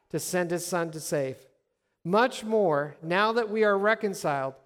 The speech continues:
shall we be saved by his life. More than that, we also rejoice in God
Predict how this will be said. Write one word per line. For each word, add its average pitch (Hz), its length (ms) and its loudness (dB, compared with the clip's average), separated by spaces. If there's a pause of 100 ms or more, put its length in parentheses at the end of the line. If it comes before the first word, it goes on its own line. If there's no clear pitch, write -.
(220)
shall 233 500 0
we 247 160 -4
be 214 180 -4
saved 196 600 0
by 170 160 -2
his 175 240 -6
life. 196 480 -2 (1500)
More 220 280 6
than 240 160 0
that, 180 300 0
we 190 200 2
also 214 320 0
rejoice 202 520 0
in 170 120 -4
God 143 380 -4